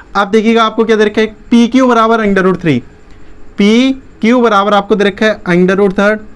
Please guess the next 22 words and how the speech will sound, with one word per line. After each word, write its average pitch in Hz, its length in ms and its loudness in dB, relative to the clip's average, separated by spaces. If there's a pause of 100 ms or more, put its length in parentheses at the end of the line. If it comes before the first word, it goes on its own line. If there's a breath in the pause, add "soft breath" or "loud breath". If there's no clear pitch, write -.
(420 loud breath)
under 175 240 2
root 208 180 -2
three 214 180 0
आपको 214 220 -2
दे 202 60 2
रखा 202 220 -2
है 226 120 0 (140)
और 196 100 2 (160)
पीआर 240 340 2
बराबर 226 300 2
आपको 214 200 0
दे 196 100 0
रखा 190 160 -2
है 196 60 0
वन, 151 180 0 (220)
पीआर 208 800 0
बराबर 190 340 2
आपको 180 240 0
दे 170 80 -2
रखा 165 220 -4
है 202 160 -2 (120)
वन 123 200 -6